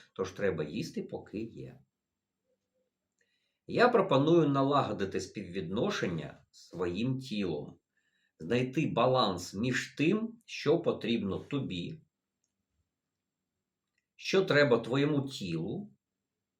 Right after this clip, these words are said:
і домовитись з ним. Може, там є щось спільне.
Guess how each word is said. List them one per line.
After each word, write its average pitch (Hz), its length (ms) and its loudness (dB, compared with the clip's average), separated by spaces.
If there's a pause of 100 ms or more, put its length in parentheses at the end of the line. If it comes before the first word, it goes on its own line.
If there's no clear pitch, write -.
(200)
і 190 100 -6
домовитись 196 640 8
з 82 60 -8
ним. - 240 -10 (920)
Може, 95 200 -2
там 95 340 -6
є 95 560 -4
щось - 440 -12
спільне. - 520 -10